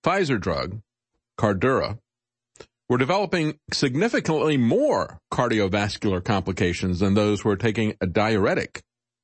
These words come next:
Hmm. Oh, so you mean like these Ask Your Doctor commercials that you see on Fox News and C N N and M S N B C all the time? That, uh, if you listen to them rattle off those symptoms so quickly,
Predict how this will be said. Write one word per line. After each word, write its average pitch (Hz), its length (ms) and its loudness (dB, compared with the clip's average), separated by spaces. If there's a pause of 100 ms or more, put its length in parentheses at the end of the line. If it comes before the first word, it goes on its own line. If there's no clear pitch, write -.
(120)
Hmm. 190 300 -4 (140)
Oh, 143 160 2
so 117 160 -2
you 127 120 4
mean 139 340 -2 (420)
like 120 200 0
these 110 300 2
Ask 131 300 -2
Your 120 60 2
Doctor 123 340 0
commercials 131 460 -2
that 110 140 0
you 92 80 -6
see 123 100 0
on 98 100 2
Fox 101 360 0
News 110 240 2
and 95 80 -2
C 98 140 0
N 95 120 2
N 104 100 2
and 98 120 0
M 92 100 2
S 92 160 0
N 101 80 2
B 95 80 0
C 98 140 -2
all 95 120 0
the 95 60 -2
time? 90 180 -6 (800)
That, 85 300 0
uh, 82 160 0
if - 120 -4
you 104 80 4
listen 110 280 2
to 101 80 2
them 87 220 2
rattle 95 300 2
off 101 240 -2
those 87 340 -2
symptoms 104 640 -2 (120)
so 104 200 2
quickly, 127 380 0